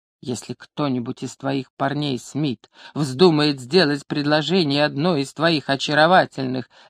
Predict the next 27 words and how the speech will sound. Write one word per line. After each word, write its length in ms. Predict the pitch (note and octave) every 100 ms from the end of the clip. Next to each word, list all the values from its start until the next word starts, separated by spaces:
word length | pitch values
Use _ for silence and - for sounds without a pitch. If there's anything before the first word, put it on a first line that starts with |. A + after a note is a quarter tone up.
| -
Э 140 | D#3
В 60 | B2+
М, 400 | C#3 A#3 C4 D#3+ _ _ _ -
не 200 | F3+ A#3+
забудь 420 | A3 C4+ F4 -
потребовать 680 | F#3 F3 E3+ E3 C#3 C#3 D3
от 160 | D3 -
него 360 | D#3 C#3+ D3 - _
рапорт. 560 | C#3 D3 D3 - C3 - _ _ _ _ _ _
Как 280 | - D#3+ -
положено, 720 | - C#3 C3+ D3+ F#3 G3 A3 A3+ -
с 120 | - -
указанием 680 | F3+ G3 G3+ B3 F3 D#3+ -
образования 800 | D#3 D3 D3+ D3+ D3 C#3+ C3+ C3+
невесты, 680 | C3 B2+ A#2+ F#3 G3+ - F#3
родителей, 760 | C3 A2 C#3+ A3 - F#3 F3+ - - -
места 640 | F3+ A3 C#4+ - - B3+ -
и 120 | F3
года 400 | C#3 D3+ F3+ D#3+
рождения. 760 | D3+ C#3+ A#2+ C3+ A#2 - - _ _ _ _ _ -
Последний 540 | F3 - A#3+ A3+ A#3
пункт 520 | - G#3+ G#3+ G3 -
будет, 460 | C#3 F#3+ F3+ F#3+ -
я 180 | E3+ E3+
думаю, 360 | F3+ F3+ F3
главным 480 | E3+ D#3 G#3 F3+ D#3
препятствием 800 | D3 D3+ F3+ G#3 - - G3 F#3